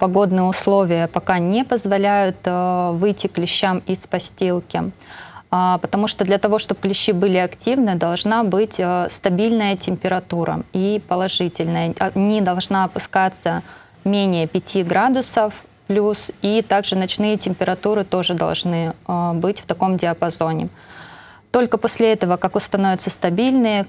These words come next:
как, э, появятся хорошие проталины, либо вообще сойдет снег, э, клещи почувствуют, что могут выйти,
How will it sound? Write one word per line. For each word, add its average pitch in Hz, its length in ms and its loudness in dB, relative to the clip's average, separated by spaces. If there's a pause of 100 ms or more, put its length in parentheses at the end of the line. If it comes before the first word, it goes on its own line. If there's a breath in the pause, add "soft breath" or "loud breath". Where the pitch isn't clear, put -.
как, 190 240 2 (100)
э, 175 560 2
появятся 170 880 -2
хорошие - 420 0
проталины, 240 580 0
либо 185 240 2
вообще 175 360 -2
сойдет 165 400 -2
снег, 240 540 0
э, 175 300 0 (560)
клещи 190 540 0 (140)
почувствуют, 185 560 -2
что - 180 -2
могут 180 380 0
выйти, 220 540 0